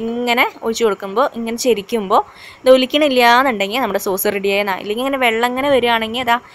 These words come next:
ഇതേപോലെ ഒലിച്ച് വരില്ലേ വെള്ളം, അങ്ങനെയാണെങ്കിൽ ഇത് റെഡി ആയിട്ടില്ല എന്നാണ് അർത്ഥം. ഇപ്പം നമ്മൾ ഇങ്ങനെ ആക്കുമ്പോഴല്ലേ ഒലിക്കണല്ലോ.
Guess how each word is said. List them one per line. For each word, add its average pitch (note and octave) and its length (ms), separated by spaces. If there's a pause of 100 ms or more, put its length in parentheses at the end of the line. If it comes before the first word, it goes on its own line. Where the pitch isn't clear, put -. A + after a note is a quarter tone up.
(160)
ഇതേപോലെ A#3+ 320
ഒലിച്ച് B3 260
വരില്ലേ A3+ 300
വെള്ളം, A#3 240 (360)
അങ്ങനെയാണെങ്കിൽ B3+ 460
ഇത് B3+ 160
റെഡി G#3 220
ആയിട്ടില്ല G#3+ 320
എന്നാണ് G#3 260
അർത്ഥം. A3+ 260 (120)
ഇപ്പം A3 160
നമ്മൾ A3+ 160 (100)
ഇങ്ങനെ C4+ 240
ആക്കുമ്പോഴല്ലേ C#4 480
ഒലിക്കണല്ലോ. C4 420